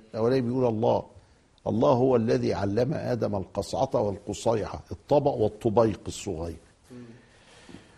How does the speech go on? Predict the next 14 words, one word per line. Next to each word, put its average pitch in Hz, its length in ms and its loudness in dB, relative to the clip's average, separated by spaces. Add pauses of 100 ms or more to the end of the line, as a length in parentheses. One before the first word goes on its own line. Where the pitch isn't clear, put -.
(220)
والتاني 185 460 8
قال 185 180 6
لا، 170 160 6
ده 123 140 6
البشر. 113 420 2 (1400)
والتالت 147 800 2
قال 151 280 -2 (420)
الأصول 175 600 4
من 160 140 4
عند 165 240 8
ربنا، 120 500 8 (960)
يعني 95 160 -4
ربنا 110 340 4
إيه؟ 135 320 6